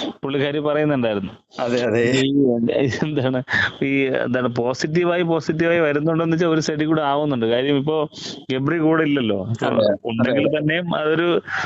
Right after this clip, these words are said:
Speaker 1: സംസാരത്തിലും അതിലൊക്കെ ഉള്ളൂ. അകത്ത് നിന്നപ്പോഴത്തേക്കാണ് ഇത്രയും ഒരു പ്രശ്നം ഉണ്ടായത്.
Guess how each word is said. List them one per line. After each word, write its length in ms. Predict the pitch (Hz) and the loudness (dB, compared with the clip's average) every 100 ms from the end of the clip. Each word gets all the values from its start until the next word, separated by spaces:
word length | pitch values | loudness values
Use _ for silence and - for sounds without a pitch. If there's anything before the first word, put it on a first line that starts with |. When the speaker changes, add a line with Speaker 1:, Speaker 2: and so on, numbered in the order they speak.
| - | -6
Speaker 1:
സംസാരത്തിലും 800 | - 135 139 156 156 151 160 165 | -6 -4 -4 -4 -2 0 0 0
അതിലൊക്കെ 300 | 151 151 143 | 2 2 2
ഉള്ളൂ. 360 | 143 107 101 - | 2 2 0 -2
അകത്ത് 440 | 101 110 135 156 | -6 -4 0 0
നിന്നപ്പോഴത്തേക്കാണ് 680 | 143 156 165 160 165 160 165 | 2 0 0 0 0 0 -2
ഇത്രയും 240 | 151 160 | -2 -2
ഒരു 80 | 156 | 0
പ്രശ്നം 360 | 147 135 - 131 | -2 -4 -6 -4
ഉണ്ടായത്. 380 | 120 120 110 | -2 -2 -2